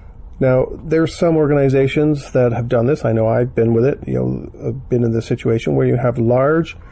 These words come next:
large simulation exercises.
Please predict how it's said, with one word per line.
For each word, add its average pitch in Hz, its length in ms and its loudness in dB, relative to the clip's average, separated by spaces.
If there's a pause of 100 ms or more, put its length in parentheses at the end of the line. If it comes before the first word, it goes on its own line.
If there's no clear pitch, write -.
(240)
large 123 520 2
simulation 127 920 2
exercises. 117 800 -4